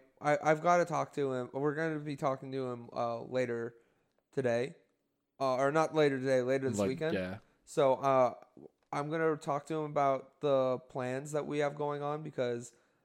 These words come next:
Speaker 1: and maybe by the time this episode goes up, those plans will have gone through, and this will just sound like me being cryptic over something that's currently going, but we'll see. Uh, we, uh, I, we, that might be where we do stuff like that,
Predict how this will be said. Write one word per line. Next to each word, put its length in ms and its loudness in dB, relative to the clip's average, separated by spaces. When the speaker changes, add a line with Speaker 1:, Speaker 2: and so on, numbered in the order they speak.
Speaker 1:
and 340 0
maybe 300 8
by 180 8
the 100 0
time 200 2
this 200 2
episode 380 2
goes 240 2
up, 320 0
those 340 0
plans 340 -4
will 120 2
have 80 -4
gone 240 -4
through, 220 -4
and 80 -8
this 140 -8
will 120 -2
just 320 -10
sound 280 0
like 180 -6
me 120 -4
being 200 -6
cryptic 400 -4
over 160 -4
something 320 -10
that's 200 -10
currently 360 -8
going, 460 -6
but 260 0
we'll 120 2
see. 300 2
Uh, 580 6
we, 180 0
uh, 400 8
I, 220 2
we, 200 2
that 240 4
might 200 -2
be 80 -8
where 240 2
we 160 2
do 200 0
stuff 280 0
like 220 2
that, 280 0